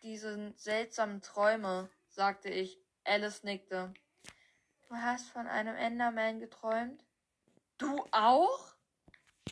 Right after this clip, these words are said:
Ja, Enderman können sich nicht nur von einem Ende der Welt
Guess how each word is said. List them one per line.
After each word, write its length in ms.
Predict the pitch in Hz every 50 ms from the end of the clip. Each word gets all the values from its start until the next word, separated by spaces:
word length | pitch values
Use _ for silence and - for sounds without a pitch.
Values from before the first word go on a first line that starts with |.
| - - -
Ja, 380 | 233 233 233 240 240 240 220 - -
Enderman 840 | - 240 240 240 240 240 226 214 208 202 196 202 202 196 196 202 220 - _ _ _ _ _ _ _ _ _
können 460 | - - 226 226 233 240 247 254 247
sich 360 | 240 240 233 240 247 240 - -
nicht 440 | 233 226 240 247 247 - - _
nur 360 | 226 226 233 233 240 240 240 247 -
von 200 | - 226 233 233
einem 400 | - 233 233 233 220 226 226 247
Ende 400 | - - 240 226 233 240 247 240
der 240 | 233 226 214 208 214
Welt 420 | 214 208 214 220 233 240 233 -